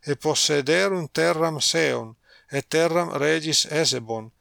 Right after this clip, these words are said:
et terram Og regis Basan, et multiplicasti filios eorum sicut stellas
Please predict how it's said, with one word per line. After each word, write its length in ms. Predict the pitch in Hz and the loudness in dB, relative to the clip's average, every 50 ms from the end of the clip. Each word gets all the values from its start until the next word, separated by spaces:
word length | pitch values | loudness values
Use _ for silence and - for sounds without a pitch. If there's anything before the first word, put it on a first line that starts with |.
| _ _ _ - - | _ _ _ -12 -10
et 200 | 131 127 - - | -8 -8 -4 -2
terram 380 | - 160 170 165 165 160 151 151 | 0 2 2 2 2 0 -2 -2
Og 300 | - 147 156 175 170 175 165 - | 0 0 0 0 -2 -4 -8 -6
regis 560 | 143 127 135 139 147 156 147 139 151 143 123 | -2 0 0 2 2 0 0 -2 -2 -2 -4
Basan, 680 | 127 120 127 143 151 160 160 - - - 120 110 110 110 _ _ _ _ _ _ _ _ | -2 0 0 2 4 4 2 2 0 -2 -4 -10 -14 -18 _ _ _ _ _ _ _ _
et 140 | - 139 123 | -8 -6 -4
multiplicasti 1300 | 143 156 175 190 180 - - 143 120 - 131 - - 160 170 170 - - - - 151 143 139 139 - 147 | -2 0 0 0 0 0 -4 -4 -4 -6 -4 -2 0 0 2 2 0 0 -2 -4 -6 -6 -6 -8 -10 -12
filios 720 | - - 156 160 170 170 156 151 147 143 135 123 - - - | -12 -10 -8 -6 -6 -4 -4 -2 0 0 0 0 0 -2 0
eorum 600 | - 135 131 135 143 156 175 190 196 202 196 196 - - - - - - _ - | 0 0 0 2 2 2 2 2 2 0 -2 -4 -6 -12 -18 -20 -20 -20 _ -4
sicut 480 | - - - 190 220 220 - 190 165 | 0 0 2 2 0 -2 -2 -4 -2
stellas 840 | - - - - - 160 165 170 170 175 165 165 160 143 - - | -2 -2 -2 0 2 2 2 2 2 2 2 2 2 2 0 -2